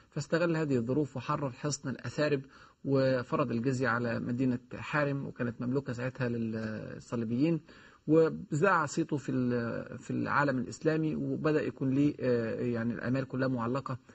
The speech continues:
على أكتافه لتحرير العالم الإسلامي من الصليبيين. لكن للأسف الشديد شغل في الفتنة التي حدثت في بلاد العراق وفي فارس نتيجة الصراع بين السلاطين بعد وفاة السلطان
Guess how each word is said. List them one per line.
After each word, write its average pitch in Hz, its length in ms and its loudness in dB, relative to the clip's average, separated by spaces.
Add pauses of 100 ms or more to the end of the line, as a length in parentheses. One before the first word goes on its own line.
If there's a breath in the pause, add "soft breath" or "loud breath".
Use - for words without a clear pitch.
(180 loud breath)
على 127 260 0
أكتافه 135 360 -4
لتحرير 123 480 -4
العالم 120 300 0
الإسلامي 120 340 -2
من 120 60 0
الصليبيين. 120 640 0 (400 loud breath)
لكن 156 320 4
للأسف 143 360 -4
الشديد 139 340 -2
شغل 151 400 2
في - 100 -8
الفتنة 147 480 0 (300 soft breath)
التي 135 300 0
حدثت 139 460 -2
في - 140 -2
بلاد 123 260 2
العراق 127 440 0
وفي 120 220 -6
فارس 135 380 0
نتيجة 127 320 -2
الصراع 123 460 -2 (380 loud breath)
بين 135 280 4
السلاطين 120 720 -2
بعد 139 280 0
وفاة 123 280 -6
السلطان 123 580 -4